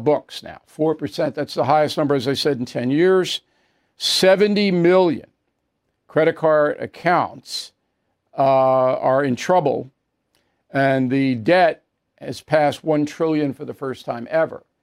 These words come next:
So, you know, if you have to declare bankruptcy, if you default on your debt, it's on your credit rating, you'll never be able to borrow money again. So it's serious.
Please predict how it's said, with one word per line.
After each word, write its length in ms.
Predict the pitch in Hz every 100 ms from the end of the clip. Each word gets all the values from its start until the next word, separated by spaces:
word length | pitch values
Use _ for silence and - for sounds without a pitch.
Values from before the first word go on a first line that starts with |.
| _ _ _ _ _ _ _ _ _
So, 400 | - 147 139 85 85 _ _ _
you 100 | 185
know, 280 | 147 135 117
if 140 | - 107
you 140 | 165
have 140 | 190 180
to 100 | 151
declare 340 | 143 - 151
bankruptcy, 540 | 135 190 - 123 - 151
if 120 | 143
you 120 | 147
default 560 | 131 - 180 196 165 127
on 160 | 120
your 100 | 117
debt, 400 | 110 196 196 - _ _ _ _ _ _ _ _ _ _ - _ -
it's 100 | 131
on 120 | 180
your 100 | 156
credit 280 | - 180 180
rating, 280 | 135 131 139
you'll 80 |
never 160 | 156 160
be 100 | 143
able 180 | 147 135
to 60 |
borrow 200 | 120 127
money 240 | 123 127 117
again. 320 | 117 165 131 _ _ _ _ _ _ _ _ _ _ _
So 220 | 120 - -
it's 300 | - 143 -
serious. 580 | - 110 - _ -